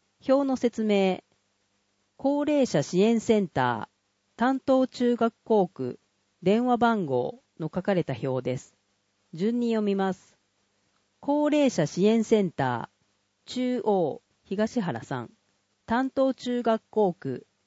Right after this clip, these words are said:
第一、第二。電話番号、三零六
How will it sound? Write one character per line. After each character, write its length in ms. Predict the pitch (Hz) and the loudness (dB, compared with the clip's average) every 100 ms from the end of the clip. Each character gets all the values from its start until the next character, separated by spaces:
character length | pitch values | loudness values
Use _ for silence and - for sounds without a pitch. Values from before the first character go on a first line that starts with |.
| _ _ 165 | _ _ -2
第 240 | 180 220 | 0 0
一、 340 | 202 - 180 - | -2 -4 -4 -2
第 300 | 160 170 165 | 0 2 0
二。 260 | 156 147 - _ _ _ _ _ _ _ _ | -2 -6 -10 _ _ _ _ _ _ _ _
電 240 | 165 202 262 | 0 0 2
話 140 | 262 | 0
番 300 | 254 240 185 | 0 0 -2
号、 340 | 139 123 120 - _ _ _ _ | -2 -2 -4 -10 _ _ _ _
三 320 | - 233 262 | -4 0 0
零 220 | 262 254 190 | 2 2 0
六 500 | 143 - 135 127 | -4 -8 -8 -8